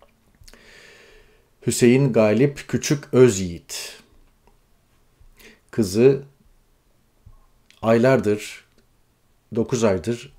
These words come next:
e, babasının bulunması için, e, mücadele veriyor ve bu tweetle de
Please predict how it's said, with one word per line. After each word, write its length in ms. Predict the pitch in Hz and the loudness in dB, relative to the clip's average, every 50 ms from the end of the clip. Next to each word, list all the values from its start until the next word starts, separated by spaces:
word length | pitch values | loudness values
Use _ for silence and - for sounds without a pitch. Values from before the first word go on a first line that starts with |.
| _ | _
e, 180 | - 107 95 95 | -10 -8 -6 -6
babasının 500 | 107 98 117 110 - 113 117 120 113 101 | -2 -2 -2 -2 -2 -2 0 0 2 2
bulunması 460 | 101 104 107 101 98 98 95 - 120 | 0 0 0 0 -2 -2 -4 -4 -4
için, 340 | 107 - - - 101 110 120 - _ _ _ _ | -4 -4 -6 -8 -10 -10 -10 -16 _ _ _ _
e, 40 | - | -8
mücadele 640 | 98 101 101 110 104 117 113 107 98 104 107 107 98 | -6 -2 -2 0 2 2 0 2 2 0 0 0 -2
veriyor 400 | 92 87 82 87 104 117 110 92 | -2 -6 -8 -6 -6 -6 -4 -2
ve 200 | 104 107 98 104 | -2 -4 -2 -2
bu 80 | 135 139 | -4 -4
tweetle 440 | - 110 95 92 - - - 87 | -2 -4 -4 -4 -8 -8 -8 -2
de 200 | 90 117 131 131 | 0 0 0 0